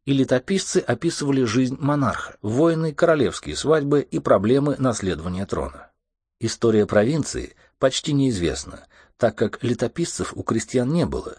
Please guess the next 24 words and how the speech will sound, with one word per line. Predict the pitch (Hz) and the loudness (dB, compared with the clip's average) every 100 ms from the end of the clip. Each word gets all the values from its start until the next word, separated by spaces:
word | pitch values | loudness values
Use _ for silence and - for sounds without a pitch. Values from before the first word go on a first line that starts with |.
| _ | _
и, | - 95 | -4 -2
не | 92 | 0
умея | 95 92 82 71 | 0 0 -2 -4
писать, | 90 - 165 165 - - - | -4 2 2 2 -10 -20 -8
они | 120 143 180 | -2 0 0
облекали | - 139 147 - 156 | 0 0 0 2 0
свою | 139 107 101 95 | 0 0 0 2
жизнь | 147 175 156 | 2 0 -2
в | - | -12
форму | - 151 143 143 | 0 2 2 2
устной | 143 135 139 | -2 -2 -4
саги, | 123 90 71 71 71 - _ _ | -2 0 0 0 -8 -14 _ _
песен, | 127 101 - 98 117 | 0 0 0 -6 -6
легенд, | - 143 104 87 78 - _ _ | -2 0 0 -2 -4 -12 _ _
сказок | - - 135 113 113 - | -10 2 4 4 -2 -2
или | 151 143 | -2 0
даже | 123 117 117 - | 0 0 0 -2
шуток, | - 151 110 - - - _ | -2 -2 -2 -6 -16 -20 _
которые | - 123 175 175 | -2 0 2 4
рассказывали | 131 - 90 82 95 85 90 | 2 0 -4 -2 -2 -2 -2
у | 113 | -2
огонька. | 98 87 87 - - _ _ _ _ _ _ _ _ _ | -4 -4 -8 -12 -18 _ _ _ _ _ _ _ _ _
Официальная | 98 107 - 95 82 82 | -6 -4 0 0 0 -6
история | - - - 135 69 - | -8 -10 -4 -2 -2 -4